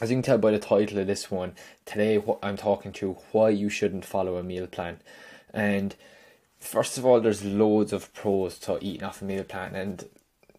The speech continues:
I use it initially with every client that starts off because it's one of the most important things you can do to probably get that structure, find the structure that suits your day, your life, what your work hours, home life, training hours,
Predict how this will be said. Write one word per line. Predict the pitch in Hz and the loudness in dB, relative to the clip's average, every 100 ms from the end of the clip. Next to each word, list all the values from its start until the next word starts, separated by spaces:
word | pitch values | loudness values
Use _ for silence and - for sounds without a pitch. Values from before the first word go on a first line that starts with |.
| _ | _
I | 113 | -2
use | 113 113 110 | 2 2 4
it | 104 90 | 2 2
initially | 107 107 101 104 95 | -2 -2 -2 -2 -2
with | 90 - - | -2 -4 -2
every | 123 123 | 0 0
client | 110 110 104 | -2 -2 -2
that | 98 95 | -2 -8
starts | - 92 92 - | -2 -2 0 -2
off | 90 - | -2 -4
because | 101 - 92 85 - | -8 0 -2 -2 -10
it's | - - - - - - - - _ _ - | -14 -12 -14 -14 -20 -20 -20 -20 _ _ -6
one | 120 131 | 0 0
of | |
the | 127 | 2
most | 120 110 113 | 2 2 -2
important | 104 110 95 104 | 0 2 2 -2
things | 107 101 | -2 -2
you | 95 | -4
can | 101 | -4
do | 98 95 | -4 -4
to | - | -4
probably | 101 98 92 92 | -4 0 -2 -2
get | 104 101 | -2 -2
that | 98 - | -2 -4
structure, | - - 104 - 131 135 - _ | -8 0 0 0 0 0 -2 _
find | - - 110 110 | -4 2 2 2
the | 104 | -2
structure | - 110 104 - 107 | -2 -2 -2 -2 0
that | 98 92 - | 0 -2 -4
suits | - 95 - | -6 -6 -4
your | 101 104 | 2 4
day, | 104 101 98 110 - | 4 2 2 2 -2
your | 95 98 95 | -2 0 2
life, | 92 101 104 - - - - - | 4 4 2 -4 -18 -20 -20 -12
what | - - | -4 -2
your | 90 | -2
work | 87 117 - | 2 2 4
hours, | 123 117 110 104 95 - - - - - | 6 8 8 4 2 -6 -20 -20 -20 -12
home | - 113 110 | 2 4 4
life, | 107 107 101 - | 4 4 4 0
training | - - 104 101 | -6 0 2 2
hours, | 98 98 98 95 92 | 0 2 2 0 -2